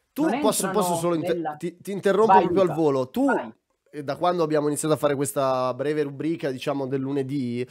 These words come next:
Speaker 1: eh, ovviamente sempre con la pacatezza che ti contraddistingue, però poi magari mi sbaglio, eh. Eh, tra le righe ho letto un po' di scetticismo nei confronti almeno di un certo mondo di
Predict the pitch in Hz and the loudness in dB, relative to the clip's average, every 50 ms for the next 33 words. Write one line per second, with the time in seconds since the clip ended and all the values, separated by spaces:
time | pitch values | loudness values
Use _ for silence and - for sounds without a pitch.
0 | - - - - - - _ - - 139 135 131 131 127 127 127 127 123 - - | -10 -20 -20 -20 -20 -20 _ -4 0 2 4 4 6 6 6 6 6 4 2 0
1 | 143 123 131 139 139 151 151 147 131 - 135 127 123 - - 135 127 120 - 127 | -2 -2 0 2 4 4 4 4 4 2 0 0 0 0 -2 -2 -2 -2 -2 -2
2 | 127 123 120 120 117 117 113 117 - 123 123 120 120 113 117 117 113 - 123 - | 0 0 0 0 0 -2 -4 -6 -6 -6 -4 -4 -6 -6 -6 -8 -8 -10 -12 -10
3 | 127 120 - 139 135 127 - 135 117 123 123 - 117 - 127 117 120 127 135 160 | -10 -8 -4 -4 -6 -4 -6 -6 -6 -6 -8 -8 -8 -10 -8 -8 -6 -8 -8 -8
4 | 156 - 185 180 151 156 131 - 208 180 139 - - _ _ _ _ - 151 147 | -8 -8 -6 -4 -2 -2 -2 0 2 0 0 0 -4 _ _ _ _ -2 -2 -2
5 | 135 117 - 120 131 127 127 135 131 135 131 131 123 113 127 135 135 117 113 117 | -2 -2 -4 -6 -4 -2 0 0 0 0 -2 -6 -8 -4 0 0 2 2 2 0
6 | 120 120 123 131 139 139 123 - - - - - - - _ _ _ - 151 139 | 0 0 2 2 2 2 0 -4 -10 -20 -20 -20 -20 -20 _ _ _ 2 4 6
7 | 139 135 131 131 - 196 202 - 202 202 220 214 185 190 175 175 170 175 - 170 | 6 6 6 4 4 6 6 6 6 6 6 6 6 6 8 6 6 4 2 -4
8 | 160 151 - 170 170 165 151 - - - 175 170 175 - 170 151 - - 180 180 | -2 2 2 2 4 2 0 -4 0 0 0 0 0 -4 -8 -6 -4 -2 0 0
9 | 156 131 101 117 131 135 127 127 127 127 131 127 - - 131 131 123 - 139 143 | 0 0 0 -2 -2 0 2 2 2 2 0 0 -2 -2 -4 -4 -4 -2 -2 -2
10 | 139 - 135 131 131 135 135 135 131 131 127 127 127 127 123 123 127 120 - - | 0 0 -2 -2 0 0 0 0 -2 -2 -2 -2 -4 -4 -4 -6 -6 -4 -2 0
11 | 139 131 127 - 131 127 123 127 127 127 127 127 123 120 120 120 120 110 120 123 | 0 0 0 -4 -6 -4 -4 -2 -2 -2 -2 -4 -2 -2 -2 -2 -2 -4 -6 -8
12 | 117 120 120 - _ | -6 -6 -6 -6 _